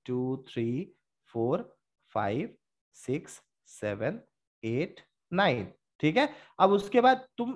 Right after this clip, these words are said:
प्रीफिक्स कहाँ कहाँ पे सारा लिखो। तो थ्री पे तुमको दो मिथाइल ग्रुप दिख रहा है, तो हो गया थ-, और फिफ्थ पे एक मिथाइल ग्रुप दिख रहा है, तो हो गया थ्री कॉमा थ्री कॉमा फ़ाइव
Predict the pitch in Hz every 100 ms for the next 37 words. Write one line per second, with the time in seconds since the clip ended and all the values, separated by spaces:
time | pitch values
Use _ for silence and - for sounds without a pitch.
0 | - 180 - 185 190 190 285 - - 214
1 | 190 269 262 247 247 277 294 214 214 208
2 | 185 180 117 - _ 180 175 - - 185
3 | 240 254 277 269 240 247 233 175 214 240
4 | 226 202 208 220 226 233 202 226 226 240
5 | 269 - _ 185 180 190 196 214 214 202
6 | 175 185 196 - - 247 247 262 247 226
7 | 208 202 196 180 170 165 160 139 135 127
8 | 107 - _ - 160 170 185 185 180 190
9 | 190 180 175 175 180 180 185 180 170 170
10 | 165 - 180 233 262